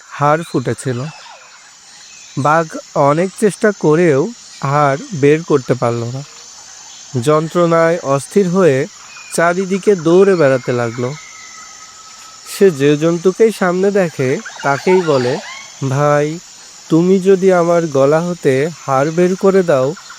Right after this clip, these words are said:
তবে আমি তোমায় পুরস্কার দেব এবং চিরদিন তোমার কেনা গোলাম হয়ে থাকব।" বাঘকে যে বিশ্বাস করা যায় না, এটা কি আর কারোর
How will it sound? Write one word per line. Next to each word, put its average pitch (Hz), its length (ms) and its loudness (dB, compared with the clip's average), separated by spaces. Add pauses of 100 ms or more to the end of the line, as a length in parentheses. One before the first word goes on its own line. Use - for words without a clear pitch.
(160)
তবে 170 280 2
আমি 165 300 2
তোমায় 170 400 2 (160)
পুরস্কার 143 580 0
দেব 120 260 -8 (480)
এবং 180 460 2 (300)
চিরদিন 185 600 2
তোমার 151 240 2 (140)
কেনা 156 240 0
গোলাম 143 420 0
হয়ে 143 240 -2
থাকব।" 127 500 -6 (1800)
বাঘকে 131 580 0
যে 170 340 2 (120)
বিশ্বাস 135 520 -4
করা 202 260 0
যায় 202 220 0
না, 139 240 -2 (340)
এটা 156 260 0
কি 185 180 0
আর 180 120 2
কারোর 175 380 -2